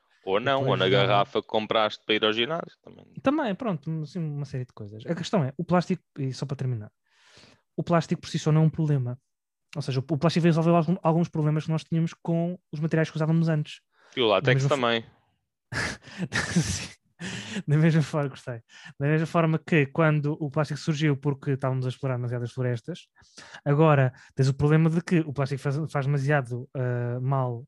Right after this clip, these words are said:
Speaker 2: ao ambiente, portanto tens que reduzir a produção de plástico. Não é acabar com o plástico todo, porque é muito melhor teres um caixote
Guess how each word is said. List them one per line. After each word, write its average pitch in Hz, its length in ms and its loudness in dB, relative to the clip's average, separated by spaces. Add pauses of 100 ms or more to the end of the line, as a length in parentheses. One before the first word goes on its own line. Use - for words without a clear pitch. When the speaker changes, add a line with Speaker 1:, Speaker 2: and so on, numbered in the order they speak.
Speaker 2:
ao 120 160 -4
ambiente, 139 440 2
portanto 185 240 0
tens 185 120 0
que - 120 -10
reduzir 165 680 0
a 135 160 0
produção 131 320 -6
de 123 60 -2
plástico. 120 240 -2
Não 147 100 6
é 175 40 4
acabar 202 240 -2
com 214 80 -4
o - 20 -4
plástico 202 340 -2
todo, 196 260 -2
porque 143 340 -4 (440)
é 143 80 2
muito 196 240 6
melhor 156 420 6
teres 139 400 2
um 151 80 -2
caixote 156 380 -2